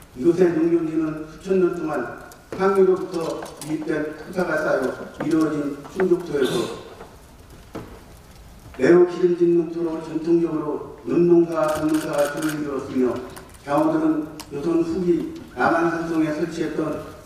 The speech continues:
수용원의 분주원이 있었다는 기록이 있는 것으로 봐 아주 오래전부터 국가에 개방된 것으로 보여집니다.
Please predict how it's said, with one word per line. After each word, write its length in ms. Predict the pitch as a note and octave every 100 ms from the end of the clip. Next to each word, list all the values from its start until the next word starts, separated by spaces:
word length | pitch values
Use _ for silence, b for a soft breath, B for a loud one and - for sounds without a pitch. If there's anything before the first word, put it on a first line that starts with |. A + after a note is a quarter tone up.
| - - -
수용원의 520 | F3+ E3 D#3+ D#3 D3+
분주원이 540 | D#3 D3+ D3+ D3 D3
있었다는 400 | C#3 - - C#3+
기록이 500 | C#3 B2+ C#3+ C3+ C3 - - - -
있는 240 | - D3+ D3+
것으로 300 | C#3+ C#3+ C3+
봐 420 | C3+ B2 - - -
아주 340 | F3+ F#3 F3+ F#3
오래전부터 960 | F#3 E3+ D#3+ D#3 - D3+ D3+ D3+ - - -
국가에 580 | B2+ E3 D#3 D3 C#3+ C3+
개방된 600 | B2+ C3+ C#3+ C3 C3 B2+
것으로 320 | B2 B2 B2
보여집니다. 600 | A2 B2 A#2+ A#2 G#2 G#2